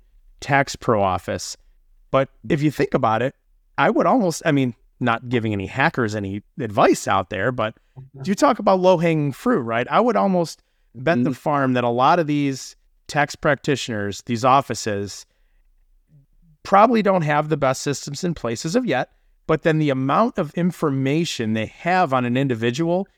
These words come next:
Speaker 1: is almost second to none, right? We're talking family records, spousal information, bank records,
Speaker 2: Absolutely.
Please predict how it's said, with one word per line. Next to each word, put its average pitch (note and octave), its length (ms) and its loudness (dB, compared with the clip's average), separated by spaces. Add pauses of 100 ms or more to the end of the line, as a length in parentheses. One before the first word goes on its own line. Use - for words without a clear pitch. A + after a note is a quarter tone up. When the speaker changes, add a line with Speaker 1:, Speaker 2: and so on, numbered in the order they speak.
(140)
Speaker 1:
is D3+ 160 -2
almost D3+ 300 0
second B2 340 -2
to B2+ 100 -4
none, G2 240 0
right? G2 280 -4
We're E3 120 2
talking C#3+ 560 0 (440)
family D#3 460 2
records, F#2 580 -6 (180)
spousal C#3 720 0
information, G2 800 -2 (420)
bank G3 380 2
records, B2+ 260 0
Speaker 2:
Absolutely. C3+ 460 -2